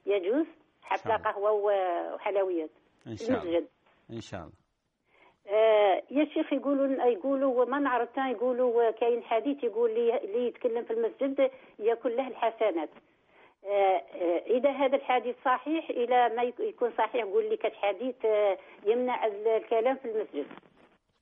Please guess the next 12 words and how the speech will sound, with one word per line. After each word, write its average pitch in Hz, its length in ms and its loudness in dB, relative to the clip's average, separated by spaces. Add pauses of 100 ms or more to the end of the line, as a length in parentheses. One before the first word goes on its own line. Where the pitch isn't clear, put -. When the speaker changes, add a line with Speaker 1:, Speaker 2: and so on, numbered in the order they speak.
(480)
Speaker 2:
يعني 135 180 -2
قصدك 156 480 -4
اللي 143 100 -2
يتكلم 156 440 -2
في 139 80 -4
المسجد 156 380 -2
تذهب 160 340 -2
حسناته؟ 165 840 -4 (720)
Speaker 1:
هو 220 140 6
يقول 226 460 2
تذهب 247 280 2
حسناته. 220 720 -2